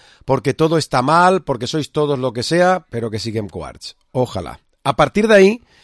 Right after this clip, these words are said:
clar que n'hi ha que ser tercer, no me jodas. I si pot ser segon, i si pot ser primer, i si pot ser, vamos, sempre. I per això, que és el que més li interessa, perquè al final,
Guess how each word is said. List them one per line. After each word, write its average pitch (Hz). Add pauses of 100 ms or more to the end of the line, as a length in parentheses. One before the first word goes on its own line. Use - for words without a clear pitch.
(440)
clar 190
que 175
n'hi 151
ha 147
que 127
ser 120
tercer, 95
no 117
me 127
jodas. 80
I -
si 135
pot -
ser 165
segon, 147 (160)
i 131
si 139
pot 156
ser 180
primer, 156 (280)
i 123
si 135
pot 160
ser, 190
vamos, 165
sempre. 151 (720)
I 127
per 139
això, 190 (160)
que 160
és 196
el 208
que 175
més 214
li 233
interessa, 165
perquè 147
al 156
final, 180